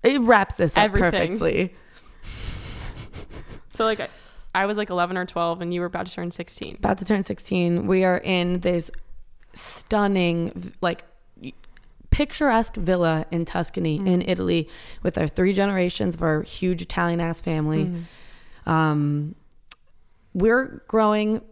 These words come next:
Speaker 1: girls at the time, so we love, we love to eat always,
Speaker 2: Yeah.
Speaker 1: but, like, come on, when you're that age and
Speaker 2: No,
Speaker 1: you're
Speaker 2: yeah.
Speaker 1: genuinely growing. I used to be called fame,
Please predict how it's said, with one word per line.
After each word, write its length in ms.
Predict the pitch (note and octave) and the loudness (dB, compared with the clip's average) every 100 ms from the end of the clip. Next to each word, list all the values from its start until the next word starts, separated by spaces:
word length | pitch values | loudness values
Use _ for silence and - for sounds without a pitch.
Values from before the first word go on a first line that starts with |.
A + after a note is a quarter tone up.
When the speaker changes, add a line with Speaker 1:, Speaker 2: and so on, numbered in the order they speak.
| - | 0
Speaker 1:
girls 280 | G#3+ C4+ A#3+ | 4 4 4
at 80 | F3+ | 0
the 80 | |
time, 340 | F3+ F#3 E3+ G#3+ | -2 0 0 0
so 260 | - F#3 | 2 2
we 360 | F3+ F3+ G#3 A3+ | 2 0 2 2
love, 240 | G#3 F#3 - | 2 2 0
we 180 | F#3+ C4+ | 0 4
love 220 | G#3+ A3 | 4 4
to 100 | A3+ | 0
eat 100 | - | 4
always, 400 | F3 F3+ G3+ G3+ | 4 6 4 2
Speaker 2:
Yeah. 80 | G3+ | 2
Speaker 1:
but, 140 | F#3 | 2
like, 180 | F3+ - | 0 -2
come 180 | - E3 | 0 0
on, 180 | A#2+ E3+ | 0 2
when 120 | G3+ | 4
you're 180 | A3+ A3+ | 6 6
that 240 | F3+ F3 | 4 4
age 160 | G3+ G3+ | 4 4
and 80 | G4 | 4
Speaker 2:
No, 20 | |
Speaker 1:
you're 80 | - B3+ | 4 2
Speaker 2:
yeah. 100 | D#4+ | 2
Speaker 1:
genuinely 520 | C4+ F3 F#3 F#3+ F#3+ F#3+ | 4 4 4 4 4 4
growing. 460 | F3 D#3+ E3+ A3+ - - - - - - | 4 4 2 0 -4 -12 -12 -14 -4 2
I 300 | G3 F#3+ G#3 | 6 6 6
used 420 | A#3 A3+ A3+ A3 | 2 0 0 0
to 60 | A3 | 0
be 160 | G3 | 0
called 480 | F#3 - F#3+ F#3 E3+ | -2 2 4 4 2
fame, 720 | - - G3 G#3 D#3+ E3 G3 | -2 2 4 4 4 2 0